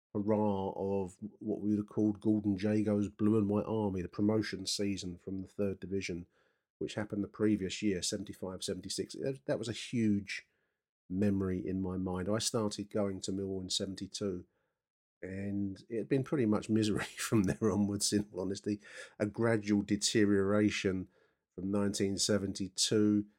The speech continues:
including relegation, seventy-four seventy-five, and the seventy-five seventy-six season was the first season in which,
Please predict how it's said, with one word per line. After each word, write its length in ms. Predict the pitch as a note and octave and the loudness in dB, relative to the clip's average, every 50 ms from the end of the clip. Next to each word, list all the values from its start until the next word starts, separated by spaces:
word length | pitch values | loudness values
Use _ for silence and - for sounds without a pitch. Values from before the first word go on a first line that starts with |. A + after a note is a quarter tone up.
| _ _ _ _ _ | _ _ _ _ _
including 440 | - F#2+ - - G2+ F#2 F#2+ G2 F#2+ | -12 -8 -2 -2 0 0 0 0 2
relegation, 800 | G#2 A2 G2+ G2+ F#2 F#2 A2 G#2 G#2 G#2 G#2 - - G#2+ G2+ G2+ | 4 4 4 4 2 4 4 6 6 6 4 4 4 4 4 4
seventy-four 640 | G2 - - G#2 G2+ F#2+ - G2 - - G2+ G2+ G2+ G2 | 4 2 2 0 0 0 -2 -4 -4 -2 -2 -2 -2 -2
seventy-five, 720 | - - G2 F#2+ F#2 G2 - - G2+ G2 G2+ G2+ G2 G2+ - _ _ _ _ _ _ _ _ _ _ | -2 -4 -4 -4 -6 -8 -8 -6 -6 -4 -4 -4 -6 -8 -10 _ _ _ _ _ _ _ _ _ _
and 260 | - G#2+ A2 G#2+ G#2 | -8 -4 -2 0 0
the 60 | G#2 G#2 | 0 0
seventy-five 920 | - - - C#3+ C#3+ D3+ D#3+ D#3 - C#3 - - - C3 B2 A#2+ A#2 A2 | 0 2 4 4 6 6 6 4 4 2 0 2 2 4 4 4 4 2
seventy-six 840 | - - - A2+ A2 A2+ G#2+ - - G2+ - - G#2+ G2 - - - - | 2 0 0 0 0 0 -2 -2 -4 -4 -2 -2 -2 -2 -2 -4 -4 -2
season 500 | A2+ G#2 G#2 G2 F#2+ G2 G2 G2 G2 - _ _ _ _ _ _ _ _ | 0 0 0 0 0 -2 -4 -4 -6 -8 _ _ _ _ _ _ _ _
was 120 | - A2 - | -6 -6 -6
the 80 | - | -6
first 500 | - - D3+ D#3 D#3+ C3 - - - - | -2 2 6 6 6 6 4 0 -2 -2
season 560 | - - - D3 C3+ B2 A2 A2 G#2+ G#2+ G#2+ - | -2 2 4 4 4 4 6 6 6 6 6 6
in 160 | G#2+ G#2+ G#2+ | 4 4 4
which, 480 | G#2+ - - - - - - - - | 4 2 2 -2 -4 -4 -4 -6 -8